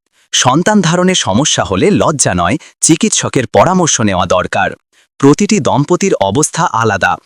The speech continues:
তাই পরীক্ষা করে সঠিক চিকিৎসা নেওয়াই সর্বোত্তম। দর্শক, আপনি আমাদের ভিডিওটি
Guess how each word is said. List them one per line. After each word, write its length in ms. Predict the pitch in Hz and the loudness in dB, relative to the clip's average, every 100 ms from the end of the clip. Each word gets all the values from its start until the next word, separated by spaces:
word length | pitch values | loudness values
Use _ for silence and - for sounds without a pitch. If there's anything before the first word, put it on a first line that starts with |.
| _ - | _ 0
তাই 180 | 104 | 0
পরীক্ষা 500 | - 104 180 - 123 | 2 2 2 2 -2
করে 280 | - 98 180 - - | 0 0 -2 -4 -4
সঠিক 380 | - - - 208 | -2 -2 -2 -2
চিকিৎসা 440 | - 127 135 - 113 | -2 0 0 0 -2
নেওয়াই 300 | 87 90 226 | 0 0 0
সর্বোত্তম। 760 | - 165 110 92 - 92 87 - _ _ _ - | -2 -2 -2 -2 0 0 0 -6 _ _ _ -2
দর্শক, 580 | 85 101 - 101 - - - - | 2 2 0 -2 -4 -6 -6 0
আপনি 320 | 113 196 208 | 0 2 2
আমাদের 320 | 175 170 185 135 | 2 0 0 0
ভিডিওটি 440 | 107 165 151 104 | 0 2 2 0